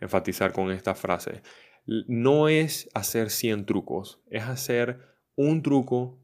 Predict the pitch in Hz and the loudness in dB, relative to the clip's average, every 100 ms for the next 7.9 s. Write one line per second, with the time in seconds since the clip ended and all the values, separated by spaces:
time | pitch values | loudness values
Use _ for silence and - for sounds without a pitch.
0 | _ - 131 117 107 101 90 90 117 _ | _ 0 4 6 6 4 0 -4 -10 _
1 | - - 120 117 120 131 147 170 202 156 | -16 -2 2 4 6 6 6 4 2 2
2 | 123 107 113 110 110 101 104 101 107 104 | 2 2 -2 0 -6 -2 -2 0 0 0
3 | 110 101 92 90 95 95 92 95 87 87 | -2 -2 -2 -4 -4 0 0 -2 -4 -4
4 | 90 90 85 - 101 - - - - 113 | -2 -2 -4 -6 -8 -14 -20 -18 -2 2
5 | 117 131 151 147 123 120 120 123 117 117 | 4 4 2 0 0 0 -2 -2 -2 -2
6 | - 101 101 101 - 117 104 104 107 - | -2 -2 -2 -4 0 2 2 0 -4 -6
7 | 107 92 92 95 101 92 98 - | -2 0 2 2 4 2 0 -10